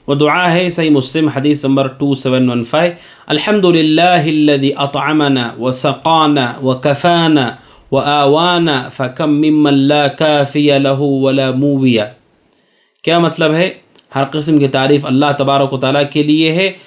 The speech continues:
जिसने हमें खिलाया, अतअमना, व सक़ाना, और हमें पिलाया, व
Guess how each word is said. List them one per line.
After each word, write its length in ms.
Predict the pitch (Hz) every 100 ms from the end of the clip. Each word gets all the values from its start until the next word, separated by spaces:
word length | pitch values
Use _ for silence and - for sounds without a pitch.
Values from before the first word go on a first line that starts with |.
| _ -
जिसने 280 | 139 139 165
हमें 340 | 139 147 139
खिलाया, 480 | - 131 123 139 139 110 -
अतअमना, 640 | 131 117 131 131 117 107 - _ _ _ _ -
व 40 |
सक़ाना, 640 | 139 165 160 175 180 175 160
और 120 | 151
हमें 280 | 139 151 147
पिलाया, 460 | 139 131 135 147 123 107 - _ _ _ _ _ -
व 240 | 139 165